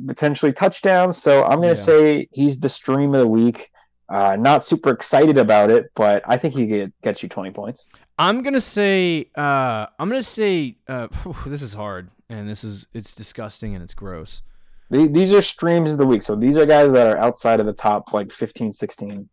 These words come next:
Speaker 2: But,
Speaker 1: consensus.
Speaker 2: um, Geno Smith.
Speaker 1: Oh, no.
Speaker 2: Nineteen points against Denver,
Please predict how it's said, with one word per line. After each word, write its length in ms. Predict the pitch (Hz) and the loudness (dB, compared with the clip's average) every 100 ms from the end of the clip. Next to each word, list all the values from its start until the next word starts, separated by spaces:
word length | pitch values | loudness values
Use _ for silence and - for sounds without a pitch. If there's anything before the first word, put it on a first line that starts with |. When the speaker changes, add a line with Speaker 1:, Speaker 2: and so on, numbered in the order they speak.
| _ 143 - | _ -20 -4
Speaker 2:
But, 220 | 151 139 | -2 -2
Speaker 1:
consensus. 240 | - 98 151 | -10 -10 -4
Speaker 2:
um, 440 | 143 135 123 117 - _ _ _ _ _ _ _ _ _ - - - _ | -2 -2 -4 -8 -14 _ _ _ _ _ _ _ _ _ -20 -20 -20 _
Geno 300 | - 185 254 | -6 -2 -2
Smith. 580 | - 120 175 131 - - _ _ _ _ _ - | -4 -8 -6 -6 -10 -20 _ _ _ _ _ -4
Speaker 1:
Oh, 380 | 156 147 131 117 | 4 4 4 2
no. 440 | 123 117 - - - - - - - - - - - | 2 2 0 -6 -10 -18 -20 -20 -16 -18 -18 -20 -6
Speaker 2:
Nineteen 500 | 160 185 190 208 190 | -2 -2 -2 0 0
points 300 | 185 185 180 | 2 0 0
against 380 | 151 175 143 117 | -4 -4 -4 -6
Denver, 520 | 143 156 170 202 196 | -4 -4 -2 -4 -4